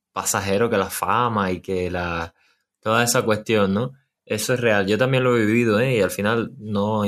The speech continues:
no, no sirve. Realmente, realmente, a la hora de la verdad, no sirve para nada. Incluso las personas que en algún momento, o las comunidades, o lo que sea, que en algún momento pueden tener una afinidad súper fuerte contigo y con tu marca, al otro día puede ser que te odien. Así que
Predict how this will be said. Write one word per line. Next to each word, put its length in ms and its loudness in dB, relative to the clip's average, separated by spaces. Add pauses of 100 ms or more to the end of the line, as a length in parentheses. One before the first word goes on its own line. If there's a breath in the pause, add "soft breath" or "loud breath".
no, 260 0
no 140 -2
sirve. 280 -2 (160)
Realmente, 600 2
realmente, 480 0
a 40 0
la 120 2
hora 140 2
de 60 2
la 100 0
verdad, 320 -2
no 120 -6
sirve 240 -2
para 200 -2
nada. 260 0
Incluso 420 0
las 160 0
personas 540 -2 (680)
que 100 -6
en 60 -2
algún 260 2
momento, 580 2
o 180 2
las 120 -2
comunidades, 680 0
o 100 0
lo 100 0
que 100 -4
sea, 320 -2 (380)
que 100 -4
en 60 2
algún 200 0
momento 380 2
pueden 200 0
tener 240 0
una 640 0
afinidad 500 -2
súper 300 0
fuerte 400 0
contigo 460 0
y 60 0
con 160 -2
tu 100 -10
marca, 400 -2 (360 soft breath)
al 100 -4
otro 180 2
día 220 2
puede 160 4
ser 160 -2
que 80 0
te 120 2
odien. 440 2
Así 240 -6
que 380 0